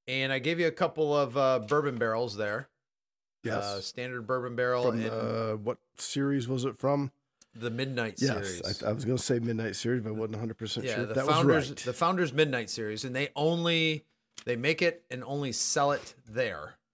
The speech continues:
Speaker 1: They don't
Speaker 2: Right.
Speaker 1: distribute it. This one, I think
Speaker 2: <clears throat>
Speaker 1: they actually distribute,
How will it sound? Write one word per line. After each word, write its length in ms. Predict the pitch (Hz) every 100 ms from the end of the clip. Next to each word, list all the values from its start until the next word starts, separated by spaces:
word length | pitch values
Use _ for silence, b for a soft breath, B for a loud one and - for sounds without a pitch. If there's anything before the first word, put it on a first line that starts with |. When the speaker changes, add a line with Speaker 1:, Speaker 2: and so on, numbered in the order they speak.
| _ 110
Speaker 1:
They 100 | 113
don't 100 | 120
Speaker 2:
Right. 180 | - - 113
Speaker 1:
distribute 480 | 117 - 127 95
it. 160 | 90 - _ _ _ _ -
This 360 | 110 220 -
one, 240 | 220 180 156
I 120 | 143
think 220 | 107 147
Speaker 2:
<clears throat> 0 |
Speaker 1:
they 100 | 143
actually 420 | 127 135 - 139
distribute, 600 | 104 104 - 117 87 92